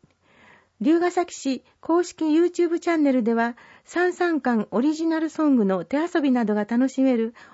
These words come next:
おうちで三三巻シリーズや、市民の皆さんが出演した市のピーアール動画、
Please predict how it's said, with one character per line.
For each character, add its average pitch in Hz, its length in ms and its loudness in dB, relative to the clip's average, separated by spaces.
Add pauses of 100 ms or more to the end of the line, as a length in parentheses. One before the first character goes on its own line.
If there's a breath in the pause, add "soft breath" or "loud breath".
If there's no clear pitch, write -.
(160 loud breath)
お 233 100 -2
う 302 100 2
ち 294 140 -6
で 302 140 0
三 320 280 -4
三 302 280 0
巻 262 280 -2
シ - 200 -6
リ 285 160 4
ー 233 40 0
ズ 208 120 -4
や、 208 220 -2 (220 soft breath)
市 - 180 0
民 359 200 4
の 277 100 4
皆 269 220 2
さ 277 180 -2
ん 247 80 2
が 240 140 -2
出 - 220 -6
演 294 180 2
し - 100 -10
た 277 220 -2 (280 loud breath)
市 - 180 -4
の 277 180 4
ピ 339 280 0
ー 339 100 0
ア - 20 0
ー 339 40 -2
ル 330 100 -2
動 302 240 2
画、 208 200 0